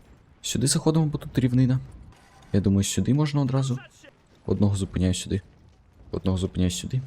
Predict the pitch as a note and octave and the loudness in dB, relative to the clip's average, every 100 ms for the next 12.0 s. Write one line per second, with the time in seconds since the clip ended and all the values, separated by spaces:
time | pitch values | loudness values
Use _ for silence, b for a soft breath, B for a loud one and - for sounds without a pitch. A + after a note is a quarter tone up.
0 | - - - G#2 - - - - G#2+ F#2 | -8 -12 -4 -6 -6 -16 -10 -2 -2 -2
1 | - F2 F#2+ - F2+ F#2 C3 - A#2+ - | -6 -6 -4 -2 -2 -2 -6 -8 -10 -12
2 | - - - - - - - - F2 C3 | -20 -20 -20 -20 -20 -8 -6 -4 -2 -2
3 | - - _ - - - - F2+ - G2 | -4 -16 _ -20 -20 -20 -12 -8 -2 0
4 | D#2+ - - _ _ _ - - G2 F#2+ | 0 -2 -20 _ _ _ -16 -8 -2 0
5 | F#2 F3+ - A#2+ A#2 - - - _ - | 0 -2 0 2 2 -2 -14 -20 _ -20
6 | - - - - - - F#2 F2+ F2+ F2+ | -20 -18 -4 -2 -2 0 0 2 0 0
7 | G#2 - _ _ B B B - B2+ B2+ | -4 -8 _ _ B B B -2 2 2
8 | B2+ - A2+ G2 F2 - - _ _ _ | 0 -2 0 0 0 -2 -6 _ _ _
9 | _ _ _ - - - - E2+ - - | _ _ _ -8 -8 -6 -6 -6 -6 -2
10 | F#2 F#2 F#2 F2+ - F2 - - - - | 2 4 4 2 -2 -4 -6 -18 -20 -10
11 | - F#2+ F2 E2+ - - - C#3+ A2+ | -2 0 0 -2 -4 -4 -4 -2 -4